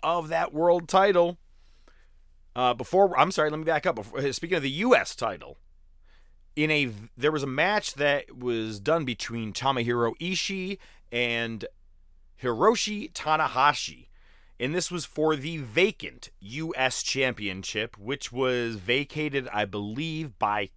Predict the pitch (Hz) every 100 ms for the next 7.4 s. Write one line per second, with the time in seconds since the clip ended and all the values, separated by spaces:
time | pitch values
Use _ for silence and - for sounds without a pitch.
0 | - - 131 104 - 65 76 - - -
1 | - - - - - - - - - -
2 | - 120 123 120 120 117 120 - - -
3 | - - - - 135 180 160 117 90 110
4 | 120 254 262 117 - 170 180 156 147 127
5 | 120 135 120 143 202 110 82 95 107 107
6 | 156 185 - 156 151 - 175 190 120 107
7 | 95 92 117 -